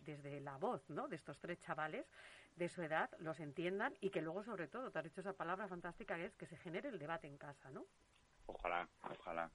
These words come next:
Speaker 2: Sí, sí, eso es, vamos, es nuestro, es nuestro sueño,
Speaker 1: Ujú.
Speaker 2: que, que, que haya un flujo constante de, de opinión y de energía y de aprendizaje.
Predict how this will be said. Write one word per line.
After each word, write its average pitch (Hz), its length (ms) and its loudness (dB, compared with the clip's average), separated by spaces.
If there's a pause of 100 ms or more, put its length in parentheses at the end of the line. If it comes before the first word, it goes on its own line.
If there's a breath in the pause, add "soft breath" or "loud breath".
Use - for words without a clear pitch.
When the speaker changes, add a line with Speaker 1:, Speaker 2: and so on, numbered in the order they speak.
(160)
Speaker 2:
Sí, 92 180 -6
sí, - 60 0
eso 95 300 -2
es, 85 80 -4
vamos, 92 320 2 (100)
es 95 160 -2
nuestro, 98 680 6 (560 loud breath)
es 110 120 0
nuestro 117 300 6
sueño, 98 400 8
Speaker 1:
Ujú. 151 160 -4
Speaker 2:
que, 95 340 -2
que, 92 320 2
que 101 80 6
haya 101 220 6
un 104 140 0
flujo 110 340 4
constante 104 480 2
de, 101 300 8
de 95 100 4
opinión 101 400 0
y 104 60 2
de 104 80 2
energía 110 580 6
y 107 120 4
de 101 80 4
aprendizaje. - 640 -4